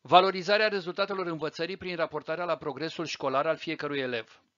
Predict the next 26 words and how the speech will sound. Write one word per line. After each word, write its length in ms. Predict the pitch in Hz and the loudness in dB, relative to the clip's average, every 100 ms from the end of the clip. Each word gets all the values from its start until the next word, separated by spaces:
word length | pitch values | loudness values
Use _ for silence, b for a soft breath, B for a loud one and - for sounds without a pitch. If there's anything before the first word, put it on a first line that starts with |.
| _ B B B B | _ B B B B
utilizarea 640 | - 175 190 185 170 214 214 | -2 -2 0 -4 4 6 6
unor 260 | 196 185 | 6 2
metode 420 | 170 170 190 185 175 | 2 0 0 -2 0
variate 540 | 143 156 151 190 202 | 4 4 4 -2 -2
de 100 | 185 | -4
comunicare 640 | 180 160 156 143 156 151 | -4 -4 -4 0 0 2
a 60 | 139 | 0
rezultatelor 640 | 135 123 127 147 151 131 | -2 -8 -4 -4 -4 -6
școlare, 600 | 117 - 117 107 120 208 _ _ _ b b b b b _ | -6 -6 -6 -4 -6 -8 _ _ _ b b b b b _
recunoașterea 880 | 185 208 190 196 185 190 170 160 - | 4 4 4 4 4 4 8 8 8
la 180 | 165 | 6
nivelul 420 | 160 156 170 160 147 | 6 4 2 2 0
evaluării 640 | 165 202 202 185 151 175 | -2 6 6 6 0 0
a 240 | - 165 147 | 4 4 4
experiențelor 800 | 160 - 180 170 190 196 180 160 | 0 -4 -4 -2 -2 0 0 0
de 200 | 156 151 | 2 0
învățare 580 | 160 156 156 - 185 185 | 0 -2 0 0 0 0
și 160 | - | 0
a 60 | 160 | 0
competențelor 640 | 151 143 143 180 185 175 156 | 0 -4 -4 -4 -2 -2 0
dobândite 560 | 143 131 131 151 196 | -2 -4 -4 -6 -6
în 100 | 185 | -6
contexte 500 | 165 147 165 - 156 | -4 -4 -4 -6 -4
non-formale 840 | 135 156 202 - 180 147 135 143 185 | 0 -2 -2 -2 0 2 2 2 -4
sau 420 | - 156 147 170 | -2 4 4 2
informale. 800 | 185 180 - 160 143 117 110 107 | -4 -8 -2 -2 2 0 -2 -8